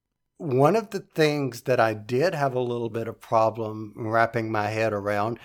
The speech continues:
hearing this, and I'm sure we're going to hear similar things like that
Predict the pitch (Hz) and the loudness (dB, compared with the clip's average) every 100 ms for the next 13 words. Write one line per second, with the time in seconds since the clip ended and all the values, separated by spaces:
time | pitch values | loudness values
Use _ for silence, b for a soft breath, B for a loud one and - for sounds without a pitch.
0 | B B - 131 120 107 104 101 120 156 | B B 0 2 4 2 -2 -2 -2 -2
1 | 123 113 110 110 107 - 123 113 110 113 | -2 0 0 -4 -6 -4 -2 -2 -4 -4
2 | 110 107 113 110 107 B B - - 147 | -4 -2 -2 -2 -4 B B -10 0 2
3 | 139 127 113 - 123 117 113 113 101 110 | 4 2 0 0 0 0 -2 -4 -8 -4
4 | 110 107 - 104 104 | -4 -4 0 2 2